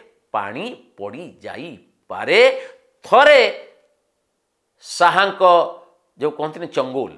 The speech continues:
ଯେଉଁଟା ଚାଙ୍ଗ-, ଶାହାଙ୍କ ଫାଶରୁ ମୁକୁଳିବା ଭାରି କଷ୍ଟ। ଇଏ ଥିଲା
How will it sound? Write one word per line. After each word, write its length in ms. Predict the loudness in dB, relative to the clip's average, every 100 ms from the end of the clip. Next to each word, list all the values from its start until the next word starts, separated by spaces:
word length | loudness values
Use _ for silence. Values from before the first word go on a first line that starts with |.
| _
ଯେଉଁଟା 220 | -14 -10 -10 -6
ଚାଙ୍ଗ-, 400 | -2 -2 -2 -10 _
ଶାହାଙ୍କ 480 | -14 -8 -4 -4 -4 -6 -6
ଫାଶରୁ 380 | -10 -8 -8 -8 -10 -16 _ _
ମୁକୁଳିବା 560 | -20 -18 -12 -10 -6 -6 -6 -12 _ _ _
ଭାରି 500 | -18 -16 -14 -16 -20 -20 _ _ _ _ _ _ -20
କଷ୍ଟ। 440 | -20 -20 -20 _ -6 -4 -4 -8 -18 _ _ _ _ _
ଇଏ 180 | 2 4 4
ଥିଲା 240 | 2 2